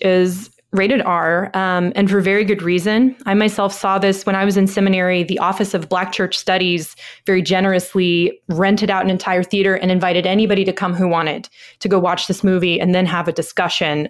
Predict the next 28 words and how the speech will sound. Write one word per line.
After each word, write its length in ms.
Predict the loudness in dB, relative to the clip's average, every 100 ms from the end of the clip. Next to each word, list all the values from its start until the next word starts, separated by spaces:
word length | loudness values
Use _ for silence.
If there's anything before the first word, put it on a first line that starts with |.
| -4
Uh, 240 | -4 -2
and 100 | -4
discussion 420 | -6 -4 -4 0 -2
afterward, 580 | 0 -2 0 0 -2 -6
as 120 | -6
you 60 | -4
can 100 | -2
imagine, 380 | -2 0 2
was 300 | 2 -2 -6 -18 -20 _
very 400 | -8 0 4 4
difficult. 760 | 2 -2 -2 -4 -2 -4 -6 -16 -16 -18 -16 -18 _
Um, 440 | -4 0 2 2 -2 _ _ _ _ _ _ _ _ _
why 800 | -2 2 2 2 2 0 -2 -6 _
did 220 | 0 2
you, 320 | 4 4 4 2
I 80 |
mean, 220 | 2 2 2
we've 180 | 2
got 240 | 0 -2 -2
joy, 400 | 0 2 4 4
we've 220 | 2 -2
got 180 | -4 -4
hope, 580 | -4 0 2 2 0 -2
we've 220 | -2 -2
got 300 | -4 -4 -8 -20 -20 -16 -2
a 60 |
movie 440 | 2 4 4 2 0
that 260 | -2 -4